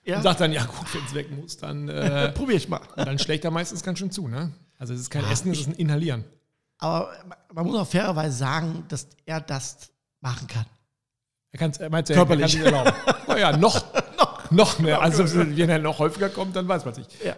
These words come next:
Speaker 2: Ähm, kurz, als wir gegrillt haben, als er kam, haben wir gemacht einen Büffelburger. Nee,
Speaker 1: Mhm.
Speaker 2: Wasserbüffelburger.
Speaker 1: Genau.
Speaker 2: Erzähl du, wie der geht, und
Speaker 1: Mit,
Speaker 2: ich erzähl,
Speaker 1: mit
Speaker 2: was wir daraus gemacht haben.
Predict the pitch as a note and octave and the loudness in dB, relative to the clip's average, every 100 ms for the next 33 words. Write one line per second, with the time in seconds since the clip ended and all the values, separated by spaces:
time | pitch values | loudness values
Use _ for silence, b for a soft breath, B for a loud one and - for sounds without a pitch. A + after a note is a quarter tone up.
0 | - F3 F#3 F3 F#3 F#3 F#3 F#3 F#3 F3+ | -6 -2 0 0 0 0 0 0 -2 -4
1 | - - F#3+ F#3+ - - - - - D3 | -10 -10 -10 -8 -10 -10 -14 -12 -8 -8
2 | - - C#3+ C3 B2 D3 D#3 D#3 D3+ C#3 | -8 -6 -4 -4 -6 -6 -4 -4 -4 -6
3 | C3 C#3 F3 C#3+ D3 D3 C3+ C#3 D#3 - | -6 -6 -6 -4 -4 -4 -4 -6 -8 -6
4 | C3+ C3+ B2+ A#2+ A2+ C#3+ G3 G#3 G#3+ F3 | -4 -2 -4 -6 -6 -6 -4 -4 -4 -4
5 | C#3+ E3+ F#3+ G3 A3 A#3 - _ E3 D3 | -2 -2 -4 -6 -6 -10 -16 _ -2 0
6 | C3+ F3 F#3+ D3+ F3+ F#3+ A3 A3+ A#3+ A#3+ | 0 0 -2 0 -2 -2 -2 0 -2 -6
7 | - C#3+ D#3+ F#3+ D#3 F3+ A3 C4+ - b | -10 -4 -4 -2 0 0 -2 -4 -14 b
8 | b b b _ - C#3 C#3+ C#3+ D3+ C#3+ | b b b _ -14 -8 -4 -2 -2 -2
9 | C3+ B2 E3 A#3 - - D#3+ E3+ D#3+ C#3+ | -4 -4 -6 -6 -12 -12 -10 -8 -8 -4
10 | D3+ C#3+ C#3+ - C3 B2 C3+ - - B2+ | 0 0 -2 -6 -6 -6 -6 -6 -6 -6
11 | - A2 A2 | -6 -8 -8